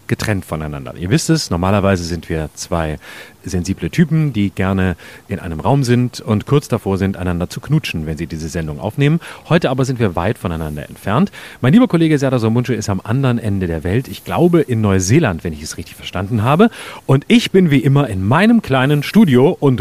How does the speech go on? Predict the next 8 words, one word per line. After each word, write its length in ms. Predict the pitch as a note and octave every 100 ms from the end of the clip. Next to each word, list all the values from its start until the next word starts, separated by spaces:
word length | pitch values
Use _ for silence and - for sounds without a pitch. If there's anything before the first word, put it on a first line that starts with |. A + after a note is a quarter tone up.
| A#2
rufe 500 | G3+ A3 G3+ G3+ G3 - _ -
Serdar 680 | E2+ F2 G#3+ G#3 C3 F#2+ C#2+ -
am 160 | D3+
anderen 280 | G3 G#3 F#3
Ende 180 | D#3 D#3
der 120 | C#3
Welt. 300 | B2+ A2+ F2+ - -
Hallo. 420 | A#3 A3 F3 F#3